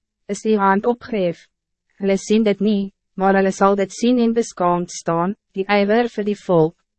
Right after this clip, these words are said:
ook die vuur teen die teestanders sal hulle verteer. Heere, u sal vir ons vrede beskik, want u het ook al ons werk vir ons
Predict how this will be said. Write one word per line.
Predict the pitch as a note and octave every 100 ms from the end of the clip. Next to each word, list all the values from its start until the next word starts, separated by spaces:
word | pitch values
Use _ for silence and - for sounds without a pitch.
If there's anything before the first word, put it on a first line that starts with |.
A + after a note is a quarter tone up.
| -
ook | A#3 A#3+
die | A#3+
vuur | - A3 G3+ G3+
teen | G#3 G#3+
die | A3
teestanders | A3 A3 - G3 F#3 F#3 F3
sal | - F3+
hulle | F3 F3+
verteer. | F#3 G3 F#3+ - F3 E3+ E3+ _ _ _ _ _ _ _
Heere, | G#3 G3+ G3 F#3+ F#3+ - _ -
u | A3
sal | G#3+ G#3+
vir | G#3+ G#3
ons | G3 -
vrede | G#3+ A3 A3 A#3+
beskik, | A3 - F3 F3+ _ _ _ -
want | F3+ F#3+
u | G3
het | G3 A3+
ook | A3+ A3+
al | A3+ G#3+
ons | G3 F#3+
werk | F#3 E3+ E3
vir | - F#3 F#3
ons | F#3